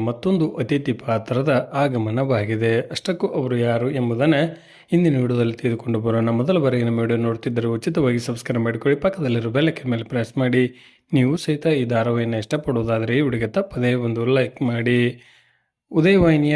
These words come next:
ಜನಪ್ರಿಯ ಧಾರಾವಾಹಿಯಾಗಿರುವ ಸೇವಂತಿ ಧಾರಾವಾಹಿಯಲ್ಲಿ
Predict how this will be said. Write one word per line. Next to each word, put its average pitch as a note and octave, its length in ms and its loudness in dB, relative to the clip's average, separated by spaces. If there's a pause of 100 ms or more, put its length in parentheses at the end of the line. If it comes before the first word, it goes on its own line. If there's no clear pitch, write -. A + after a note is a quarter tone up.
ಜನಪ್ರಿಯ B2+ 480 0 (120)
ಧಾರಾವಾಹಿಯಾಗಿರುವ B2+ 680 2 (580)
ಸೇವಂತಿ D3+ 480 2 (140)
ಧಾರಾವಾಹಿಯಲ್ಲಿ A#2 680 2